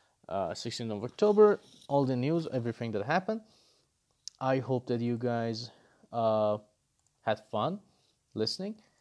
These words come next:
and, uh, see you guys very soon. Today we also have a very special episode for My Hero Academia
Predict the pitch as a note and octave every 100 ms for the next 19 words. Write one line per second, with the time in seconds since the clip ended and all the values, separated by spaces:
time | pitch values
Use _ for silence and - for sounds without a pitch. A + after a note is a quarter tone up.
0 | _ _ _ - C3 C3 B2+ B2 C3 B2+
1 | B2+ B2+ B2+ _ _ _ - - C3+ C#3+
2 | B2+ C#3 - B3+ F#3+ C#3 D3 C#3 C3+ C3+
3 | C3 C3 B2 A#2+ A2+ B2+ B2+ - C3 B2+
4 | - G3 F#3+ - C3 B2+ B2 _ _ _
5 | _ _ - C3 B2 A#2+ A#2+ B2+ C#3 B2
6 | C3+ B2+ A#2+ - A#2+ E3+ A#3+ D#3+ G#2+ -